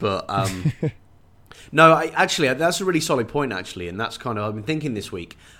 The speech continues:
Speaker 1: I wonder if one day I will be interested to go back and watch all this through, all the way through again, and sort
Speaker 2: Hmm.
Speaker 1: of, you know, now that I can trust the arc, 'cause my whole thing, my whole frustration is that we've been reading this during the long second act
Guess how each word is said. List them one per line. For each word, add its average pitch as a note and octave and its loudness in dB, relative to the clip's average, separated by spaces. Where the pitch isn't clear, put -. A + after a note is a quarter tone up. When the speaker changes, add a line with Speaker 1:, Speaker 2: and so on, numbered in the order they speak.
Speaker 1:
I G#2+ 0
wonder G3+ 2
if - -4
one A#2 -4
day F#2+ -4
I F#2 -4
will G2+ -2
be G#2 -4
interested G#2 -8
to - -18
go G2 -8
back F#2 -10
and F#2+ -8
watch G#2 -8
all F#2 -6
this F2 -10
through, A2+ -6
all F#2 -6
the F2 -8
way F2+ -10
through F2 -10
again, E2+ -12
and G2+ -10
sort B2+ 0
Speaker 2:
Hmm. G2+ -4
Speaker 1:
of, F2+ -12
you A#2+ -4
know, F#2 -4
now C3 0
that B2+ -4
I A#2 0
can A2+ -8
trust - -10
the A2 -8
arc, B2+ -4
'cause B2 -4
my E3 2
whole D3 2
thing, C3 -2
my G2 -4
whole G#2 -4
frustration F2+ -8
is F2 -16
that - -10
we've F#2+ -12
been G2 -8
reading G#2+ -4
this E2 -14
during G#2+ -4
the G2 -2
long G2+ -4
second G2 -8
act - -8